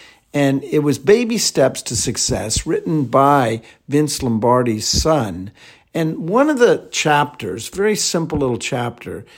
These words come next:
he talked about four levels of mastery. And it really hit a chord for me, because this notion of using the word mastery, what the heck does it mean?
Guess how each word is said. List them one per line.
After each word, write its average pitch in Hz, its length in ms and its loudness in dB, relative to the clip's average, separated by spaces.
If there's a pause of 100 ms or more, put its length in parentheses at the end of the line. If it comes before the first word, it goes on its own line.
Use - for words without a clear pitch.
he 151 180 -4
talked 208 460 2
about 127 540 0 (260)
four 175 440 4
levels 135 520 4
of 104 120 0
mastery. 117 920 -4
And 160 120 0
it 151 100 4
really 226 320 2
hit 165 220 2
a 135 60 4
chord 135 400 2
for 117 100 -10
me, 117 300 0
because 120 440 -2 (360)
this 151 240 0
notion 185 500 4
of 127 260 2 (300)
using 180 540 2
the 147 100 2
word 127 240 2
mastery, 120 580 -2
what - 260 -4
the - 100 -4
heck 165 320 -4
does 127 220 0
it 107 160 -8
mean? 107 400 -6